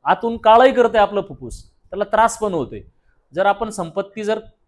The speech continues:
पर्यावरण नावाची जर कमवली नाही तर दोन हजार पन्नासला आपलं तसं आहे, लाईफच संपणार आहे. आपल्याला जेवढी संपत्ती आपण कमवतोय त्याचा उपभोग घ्यायला कोणी राहणारच नाही.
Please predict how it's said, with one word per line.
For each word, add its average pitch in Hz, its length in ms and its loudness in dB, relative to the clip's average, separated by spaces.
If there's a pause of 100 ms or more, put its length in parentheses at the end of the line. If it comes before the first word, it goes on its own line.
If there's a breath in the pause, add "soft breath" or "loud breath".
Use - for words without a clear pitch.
(140)
पर्यावरण 226 420 4
नावाची 233 340 0
जर 196 140 -2
कमवली 175 440 -8
नाही 139 180 -16 (380)
तर 165 60 -18
दोन 175 200 -12
हजार 160 180 -10
पन्नासला 170 420 -14
आपलं 165 260 -14
तसं 165 160 -14
आहे, 147 100 -12
लाईफच 147 260 -10
संपणार 117 400 -14
आहे. 107 60 -20 (160)
आपल्याला 170 420 -8
जेवढी 175 280 -10
संपत्ती 156 440 -14
आपण 160 240 -10
कमवतोय 165 340 -12
त्याचा 170 220 -12
उपभोग 156 340 -12
घ्यायला 131 200 -8
कोणी 156 220 -16
राहणारच 156 500 -8
नाही. 120 160 -18